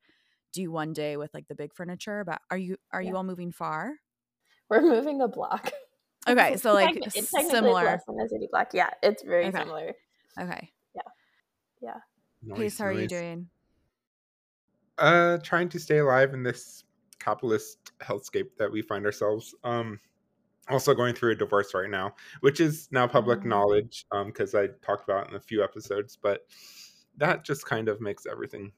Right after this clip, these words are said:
Speaker 3: feel kinda shitty
Speaker 1: Yeah,
Speaker 3: as
Speaker 1: I
Speaker 3: a
Speaker 1: don't think I
Speaker 3: backdrop.
Speaker 1: realized that. I didn't think I reali-, I don't know if I knew that.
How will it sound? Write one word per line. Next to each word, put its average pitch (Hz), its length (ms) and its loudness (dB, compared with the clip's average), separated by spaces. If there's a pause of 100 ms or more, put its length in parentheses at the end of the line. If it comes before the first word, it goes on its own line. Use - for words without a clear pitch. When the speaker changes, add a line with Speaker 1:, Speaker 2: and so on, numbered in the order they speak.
(120)
Speaker 3:
feel 104 160 -6
kinda 98 240 -12
shitty 101 400 -8 (480)
Speaker 1:
Yeah, 220 400 -6
Speaker 3:
as 208 80 -4
Speaker 1:
I 226 60 -2
Speaker 3:
a - 20 0
Speaker 1:
don't 269 140 0
think 294 160 -6
I 294 80 -2
Speaker 3:
backdrop. 285 120 -2
Speaker 1:
realized 269 400 -2
that. 165 380 -4
I 196 80 -12
didn't 214 180 -10
think 226 140 -12
I 220 80 -10
reali-, 214 320 -10
I - 20 -14
don't 214 120 -8
know 214 40 -6
if 214 100 -10
I 220 40 -8
knew 208 160 -6
that. - 240 -10